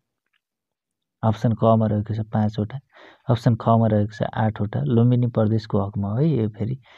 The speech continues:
लुम्बिनी प्रदेशको तराईमा चाहिँ कतिवटा डिभिजन वन कार्यालयहरू रहेका छन्? अप्सन क मा रहेको छ पाँचवटा, अप्सन ख मा रहेको छ आठवटा,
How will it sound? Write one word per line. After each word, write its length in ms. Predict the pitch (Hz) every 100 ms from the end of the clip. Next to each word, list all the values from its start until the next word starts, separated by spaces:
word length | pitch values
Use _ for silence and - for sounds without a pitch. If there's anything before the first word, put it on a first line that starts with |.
| - _ 127
लुम्बिनी 420 | 127 131 139 147
प्रदेशको 640 | 147 113 104 104 104 - 180 - _ _ _ _ _ _ _ _
तराईमा 540 | 120 120 123 135 127 110
चाहिँ 220 | - 139
कतिवटा 440 | 123 117 123 107 107
डिभिजन 420 | 110 110 110 110 104
वन 100 | 107
कार्यालयहरू 640 | 101 98 101 101 101 127 - _ _ _
रहेका 500 | 113 104 98 98 107
छन्? 180 | 104 113 - _
अप्सन 360 | - 117 135 127
क 200 | - 123
मा 240 | 120 123
रहेको 280 | 117 104 107
छ 60 | 107
पाँचवटा, 540 | - 110 104 104 143 165 - - _
अप्सन 300 | 120 117 123
ख 140 | - 113
मा 180 | 113
रहेको 280 | 107 101 98
छ 100 | -
आठवटा, 560 | - 113 107 110 107